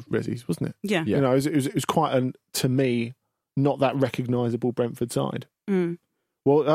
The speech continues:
Speaker 1: uh, I s-, I saw Marcus Forss scored one of the goals, and, and, and he started, and he was,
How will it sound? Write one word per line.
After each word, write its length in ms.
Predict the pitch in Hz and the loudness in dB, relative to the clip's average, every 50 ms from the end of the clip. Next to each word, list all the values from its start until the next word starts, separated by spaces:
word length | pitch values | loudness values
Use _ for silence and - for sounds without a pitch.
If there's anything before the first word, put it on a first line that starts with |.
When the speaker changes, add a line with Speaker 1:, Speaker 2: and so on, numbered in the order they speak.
| 165 160 160 | 2 2 0
Speaker 1:
uh, 20 | 156 | 0
I 40 | 156 | 0
s-, 100 | 143 143 - | -2 -2 -4
I 40 | 147 | -2
saw 160 | - 170 156 | 0 2 2
Marcus 360 | 139 139 139 127 - - 110 - | 4 2 2 2 0 -2 -4 0
Forss 440 | - 151 143 123 117 - - - - _ _ | 0 0 0 0 -2 -6 -10 -14 -16 _ _
scored 320 | _ - - - 131 120 117 | _ -6 -2 0 0 2 2
one 140 | 123 117 117 | 0 0 0
of 60 | 113 | 0
the 80 | 113 117 | 0 2
goals, 340 | 123 120 113 120 120 113 - | 2 2 2 0 -2 -4 -4
and, 200 | 117 113 113 - | -2 -2 -2 0
and, 300 | 120 120 113 - 120 117 | 0 0 0 0 -2 0
and 160 | - - 113 | 0 0 0
he 140 | 117 135 127 | 0 0 0
started, 380 | 113 - 120 113 113 110 117 127 | 0 0 0 0 0 0 0 0
and 80 | 131 | 0
he 60 | 135 | 0
was, 120 | 131 117 | 0 -2